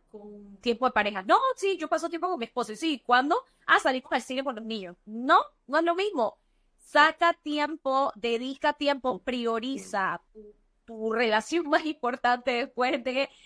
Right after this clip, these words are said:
de Dios es tu pareja. Entonces invierte en ello, separa tiempo. Eh, a veces me dicen, "No, pero es que no tenemos dinero, no tenemos, eh, esto". O sea, siempre hay maneras.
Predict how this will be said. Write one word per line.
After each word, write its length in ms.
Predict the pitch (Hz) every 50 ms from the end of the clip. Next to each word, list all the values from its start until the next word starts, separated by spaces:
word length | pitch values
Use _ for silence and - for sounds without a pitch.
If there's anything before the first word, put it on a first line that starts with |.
| - _ _
de 280 | - 208 247 233 240 240
Dios 360 | 247 262 269 269 285 302 339 440 - - -
es 160 | - 339 415
tu 100 | - 466 - -
pareja. 560 | 277 262 254 269 294 392 - - 339 254 208 -
Entonces 340 | 233 - 269 - - 370 320
invierte 560 | 285 240 233 214 233 240 247 262 262 - 311
en 80 | 277 277
ello, 520 | 254 240 247 233 226 226 226 226 233 - _ _ _ _
separa 540 | _ - - 233 220 - 233 220 220 254 269
tiempo. 800 | 269 - 285 269 269 254 254 240 - - 233 233 233 233 233 - _ _ _ _ _
Eh, 140 | - 226 233
a 120 | 214 220
veces 300 | 240 240 233 - 277 285
me 120 | 262 240 226
dicen, 260 | 247 240 - 240 226
"No, 200 | 254 320 349 339
pero 100 | 339 320
es 60 | -
que 80 | - 294
no 100 | 277 277
tenemos 260 | - 254 254 247 240
dinero, 420 | 220 247 240 269 285 277 262 254 254
no 100 | 247 247
tenemos, 380 | - 247 247 240 247 247 254 247 _ _ _ _ _ -
eh, 260 | - 240 233 226 220 -
esto". 260 | - 247 - - 247
O 60 | -
sea, 160 | - - 233 214
siempre 540 | - - 269 277 285 285 285 - 277 269
hay 220 | 262 254 240 247 240
maneras. 800 | 233 226 226 220 214 226 233 240 247 269 330 403 - - -